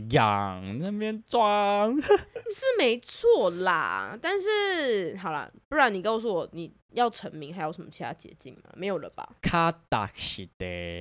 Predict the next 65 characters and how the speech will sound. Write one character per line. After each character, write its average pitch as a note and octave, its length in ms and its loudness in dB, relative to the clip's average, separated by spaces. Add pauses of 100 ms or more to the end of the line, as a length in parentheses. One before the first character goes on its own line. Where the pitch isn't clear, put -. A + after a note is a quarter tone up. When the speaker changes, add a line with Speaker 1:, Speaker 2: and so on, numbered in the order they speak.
(140)
Speaker 2:
啊， D#4+ 80 -2
就 D4+ 120 2
没 G#3+ 160 4
那 - 20 4
么 C#4+ 180 2
多 F3 160 0
时 E3 220 -10
间。 A2+ 260 2
Speaker 1:
你 G#2 180 -12
的 G#2 280 4
幸 G2 260 -6
福。 F2 320 -4 (600)
Speaker 2:
呃， G#3+ 100 12
什 - 240 4
么？ A3+ 160 6
等 - 200 6
下， B3 120 6
最 - 240 2
后 D#4 140 8
一 - 40 4
句 G#3+ 100 -4
我 F#3+ 160 0
台 - 240 4
语 E3 180 12
不 D3+ 40 10
好。 E3+ 80 10
Speaker 1:
<laughs> - 20 10
立 F3+ 80 10
地 - 60 2
成 B2+ 280 8
佛。 G#2+ 240 6
Speaker 2:
靠 E3+ 240 2
腰。 G3 280 0
Speaker 1:
因 B3+ 100 4
为 C#4+ 80 12
我 E3+ 140 12
最 G3+ 160 2
近 G3 100 2
还 F3 120 2
有 A#2+ 80 4
看 C3+ 160 2
到 B2+ 120 4
另 B2 140 -2
外 A#2 120 2
一 - 20 0
个， G#2 60 0
就 G#2 100 -4
是 G#2 340 -6
他 D#3 460 4
也 A2+ 200 0
是 A#2+ 220 -6
一 A2+ 100 -4
个 G#2 180 -4
很 G2+ 220 -8
I A2+ 140 -2
G A2+ 200 -4
破 A2 200 -2
万 G#2+ 160 0
的 F2+ 80 -6
网 F2 200 -4
红， - 260 -10 (240)
但 C#3 240 6
是 B2+ 320 0
呢， F#2 340 -2
哦， D3+ 180 8